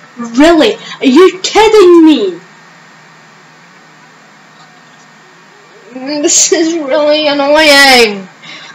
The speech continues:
Oh my gosh, I screwed up big time. Giroud. Come on, Giroud. Oh, play it, Giroud. Now they're back in this, just like that. Just like that, eh? Sergio Ramos, just keep them away. Just keep them away.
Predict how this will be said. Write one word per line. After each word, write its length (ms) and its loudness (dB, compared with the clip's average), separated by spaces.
Oh 640 -6
my 380 -8
gosh, 400 -10
I 180 -10
screwed 560 -16
up 140 -16
big 200 -10
time. 460 -20
Giroud. 420 -4
Come 120 -6
on, 120 -2
Giroud. 380 -2
Oh, 380 0
play 300 0
it, 140 -4
Giroud. 600 -2
Now 160 0
they're 220 0
back 380 -8
in 140 -2
this, 200 -4
just 260 -6
like 180 -4
that. 300 -4
Just 220 -10
like 160 -4
that, 260 -4
eh? 160 -6
Sergio 400 -8
Ramos, 360 -6
just 280 -10
keep 220 -12
them 200 -10
away. 380 -2
Just 220 -10
keep 180 -8
them 220 -8
away. 420 -6